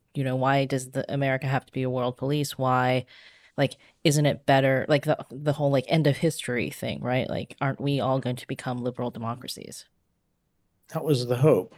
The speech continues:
Speaker 2: That was the hope that in the nineties we felt that, you know, it, you know, Fukuyama said, "We are at the end of history. We're all democracies. We're gonna be democracies." Uh, it just wasn't the case, you know? Um, and if we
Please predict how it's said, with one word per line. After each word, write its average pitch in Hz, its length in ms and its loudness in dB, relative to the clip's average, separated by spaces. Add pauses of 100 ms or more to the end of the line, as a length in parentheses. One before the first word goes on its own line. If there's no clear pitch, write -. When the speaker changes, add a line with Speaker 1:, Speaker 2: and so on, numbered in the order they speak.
(140)
Speaker 2:
That 143 140 8
was 135 180 6
the 131 120 8
hope 120 240 8
that 117 180 6
in 123 160 6
the 120 80 6
nineties 123 600 6
we 113 120 6
felt 117 440 4
that, 113 220 2 (140)
you 113 100 4
know, 110 260 4 (220)
it, 117 340 2
you 120 100 2
know, 104 180 2
Fukuyama 110 580 2
said, 107 320 2
"We 110 120 4
are 113 200 6
at 104 140 2
the 95 120 -2
end 101 180 0
of 107 100 -4
history. 113 420 0
We're 104 200 4
all 104 100 4
democracies. 101 840 -2
We're 110 100 -2
gonna 110 260 4
be 95 120 0
democracies." 98 840 -4 (520)
Uh, 113 280 4
it 113 60 2
just 135 200 2
wasn't 131 280 4
the 110 60 -4
case, - 640 -2
you - 80 -6
know? 95 260 -4 (440)
Um, 110 360 4
and 123 160 6
if 120 200 2
we 117 480 6